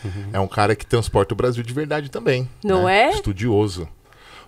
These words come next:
Speaker 2: Bom demais. Bom, então vamos começar nosso bate-papo. E já começamos daquele jeito, né? Porque eu acho que, é,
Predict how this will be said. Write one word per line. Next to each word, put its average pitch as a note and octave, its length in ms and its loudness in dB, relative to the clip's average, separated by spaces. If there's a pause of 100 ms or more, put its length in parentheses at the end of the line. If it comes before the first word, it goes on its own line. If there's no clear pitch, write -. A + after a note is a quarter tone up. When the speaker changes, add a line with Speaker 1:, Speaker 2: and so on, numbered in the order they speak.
Speaker 2:
Bom F#3+ 160 8
demais. G2+ 340 2
Bom, C#3+ 220 4
então E3 160 0
vamos C#4+ 160 -6
começar C4 480 4
nosso D#3 200 4
bate-papo. A#2 720 2 (400)
E G3 120 -8
já C4 120 2
começamos C4 560 0
daquele B3+ 320 4
jeito, A#2 380 2
né? A2 140 0
Porque D3+ 520 0
eu A#2 180 2
acho C#3 200 2
que, D3 320 -4 (240)
é, G2+ 240 -2